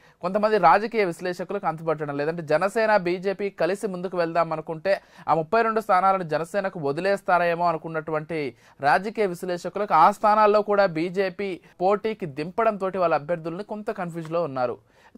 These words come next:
తెలంగాణలో ఈసారి జనసేన పోటీ చేయాల్సిందని ఆ పార్టీ అధినేత నాయకులు ఒత్తిడి తెస్తున్నారు. అధినేతపై అంటే పవన్ కళ్యాణ్పై,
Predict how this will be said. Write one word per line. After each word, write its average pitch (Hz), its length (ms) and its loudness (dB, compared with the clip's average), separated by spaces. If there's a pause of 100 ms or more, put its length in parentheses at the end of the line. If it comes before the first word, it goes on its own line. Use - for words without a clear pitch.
తెలంగాణలో 214 520 4
ఈసారి 185 300 0
జనసేన 175 380 -4
పోటీ 175 360 -6
చేయాల్సిందని 175 580 -2
ఆ - 20 2
పార్టీ 156 300 0
అధినేత 160 380 -4
నాయకులు 160 640 0 (240)
ఒత్తిడి 185 320 -2
తెస్తున్నారు. 170 540 0
అధినేతపై 165 520 0
అంటే 185 120 -12
పవన్ 175 240 0
కళ్యాణ్పై, 160 560 -2